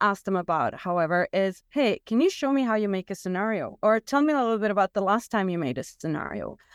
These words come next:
And there's a few things that I can get from that, right? So what they often did was that they would go into their Excel sheet, uh, of course, and then they will copy columns of their current plan and then put it into a new tab and give that tab a new name. And then they will make some changes to the values,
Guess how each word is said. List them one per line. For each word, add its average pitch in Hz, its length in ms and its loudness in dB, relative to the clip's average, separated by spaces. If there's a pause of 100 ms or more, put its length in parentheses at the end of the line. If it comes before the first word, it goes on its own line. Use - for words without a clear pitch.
(140)
And 262 260 4 (140)
there's 285 220 0
a 330 40 -4
few 359 200 0
things 381 240 2
that 285 80 2
I 254 60 2
can 240 160 -2
get 220 200 0
from 247 160 -2
that, 170 220 -4
right? 185 280 0
So 180 380 0 (240)
what 226 240 0
they 277 100 2
often 220 280 0
did 196 200 0
was 190 140 -4
that 180 140 -2
they 190 80 -4
would 185 80 -4
go 208 240 2
into 247 240 0
their 233 160 0
Excel 202 360 -4
sheet, 262 440 -2
uh, 214 360 0
of 208 140 0
course, 339 320 2
and 220 140 2
then 220 100 2
they 220 80 2
will 226 120 0
copy 240 360 -2
columns 190 580 -2
of 175 180 -6
their 214 120 -2
current 214 380 0
plan 233 400 2
and 214 120 0
then 214 100 2
put 226 200 0
it 226 80 0
into 208 280 0
a 202 40 0
new 196 220 0
tab 165 380 -2 (100)
and 185 220 -4 (300)
give 233 160 0
that 233 140 2
tab 214 260 2
a 196 60 0
new 185 180 -2
name. 131 480 -8
And 240 220 2
then 233 580 2
they 233 80 0
will 240 160 2
make 294 160 0
some 294 160 0
changes 262 480 -2
to 254 100 -4
the 208 100 -2
values, 202 460 0